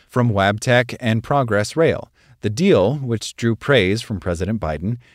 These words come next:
is worth more than one hundred million dollars.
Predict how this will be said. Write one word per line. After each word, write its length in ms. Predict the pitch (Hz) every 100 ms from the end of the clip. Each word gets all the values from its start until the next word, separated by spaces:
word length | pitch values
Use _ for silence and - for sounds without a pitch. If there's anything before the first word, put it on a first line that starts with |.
| _
is 180 | 117 117
worth 220 | 131 123
more 200 | 131 120
than 200 | 117 117
one 100 | 110
hundred 340 | 104 151 123
million 300 | 117 101 87
dollars. 600 | 90 151 101 - - -